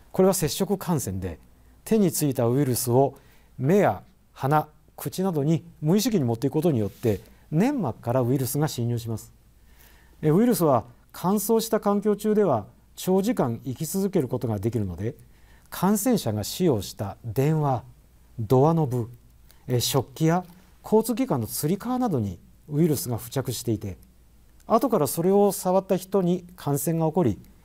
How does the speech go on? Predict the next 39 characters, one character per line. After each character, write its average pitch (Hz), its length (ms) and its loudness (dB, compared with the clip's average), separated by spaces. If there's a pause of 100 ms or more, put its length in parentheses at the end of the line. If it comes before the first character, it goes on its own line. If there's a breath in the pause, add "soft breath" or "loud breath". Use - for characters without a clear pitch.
(160 soft breath)
広 139 240 0
が 135 60 2
っ 131 40 -4
て 135 100 -2
い 123 60 0
く - 40 -18
こ 120 100 -6
と 175 80 0
が 113 80 -2
あ 90 40 -6
り 92 60 -10
ま 82 100 -14
す。 - 160 -20 (1120 soft breath)
メ 160 140 2
ガ 202 100 2
ネ 120 120 0
は 113 220 2 (600 soft breath)
目 165 160 2
に 151 240 0
感 180 300 -4
染 196 320 -2
者 - 180 -6
の 165 240 0 (100)
唾 139 280 0
液 226 140 0
な 262 60 0
ど 156 100 0
の 110 60 0
飛 - 140 -10
沫 185 140 0 (100)
が 220 140 0
入 208 220 0
る 120 80 0
の 107 100 -2
を 87 40 -6
防 - 220 -8
ぎ 117 100 -2
ま 117 120 -2
す。 - 160 -20